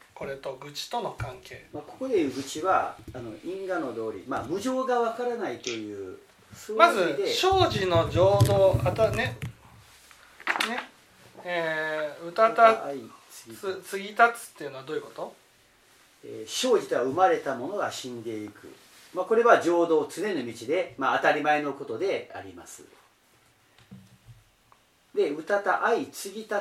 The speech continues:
Speaker 2: つ。次はこれ、後を継ぐという意味ですよね。継ぐ。だから順番にこの場合は、あのー、まあ、
Speaker 1: うん？うん？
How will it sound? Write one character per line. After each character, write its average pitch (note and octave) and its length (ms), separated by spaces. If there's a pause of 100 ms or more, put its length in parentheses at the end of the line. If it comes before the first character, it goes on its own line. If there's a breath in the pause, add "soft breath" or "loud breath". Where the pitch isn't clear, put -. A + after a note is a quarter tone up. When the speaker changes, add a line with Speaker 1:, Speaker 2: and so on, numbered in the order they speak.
Speaker 2:
つ。 - 160 (540)
次 B3+ 280
は E3+ 140
こ C#3 120
れ、 A#2 240 (560)
後 A#3 280
を D#3+ 80
継 - 180
ぐ B3 120
と - 100
い A2+ 200
う G#2 40
意 - 40
味 F#2+ 80
で E2 100
す - 120
よ F#2+ 100
ね。 D4 180 (300)
継 - 180
ぐ。 - 220 (960)
だ F3+ 80
か C#3+ 80
ら A2 60
順 A3 280
番 A3 220
に G#3+ 60
こ A3 120
の A3 80
場 G#3+ 100
合 D3 120
は、 G#2 240 (300)
あ B2 60
の G2+ 840
ー、 - 40
ま - 140
あ、 - 20 (580)
Speaker 1:
う F#3+ 40
ん？ G3+ 40
う - 20
ん？ - 60